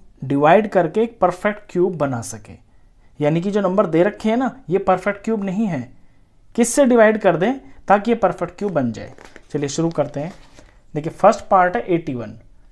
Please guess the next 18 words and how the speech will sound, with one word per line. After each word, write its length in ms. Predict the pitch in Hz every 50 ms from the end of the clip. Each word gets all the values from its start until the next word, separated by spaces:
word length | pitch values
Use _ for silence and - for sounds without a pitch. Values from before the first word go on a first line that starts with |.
| _ - - - - - - - - - _ - - - - _ - - - _ _ _ _ _
अब 120 | 180 156 151
ये 180 | 151 196 240
नंबर 280 | 247 269 269 262 269 262
पता 240 | 262 247 247 254 254
करने 340 | 247 240 226 220 220 220 220
के 120 | 220 233
लिए 320 | 220 202 175 170 180 220 233
कि 280 | 233 - 226 233 233 233
इसको 260 | 233 - - 262 262
किससे 360 | 262 247 226 233 - - 254
डिवाइड 360 | 208 180 165 160 160 170 165 165
करें, 320 | - 127 117 113 117 - - _ _ _ _ -
हमें 220 | - - 180 220 254
इसके 220 | 247 247 - 254 233
निकालने 400 | 214 196 180 180 175 185 202 196
पड़ेंगे 320 | - 165 156 151 185 240
प्राइम 280 | 233 208 170 151 143 139
फैक्टर्स। 560 | - 127 120 - - - 110 110 - -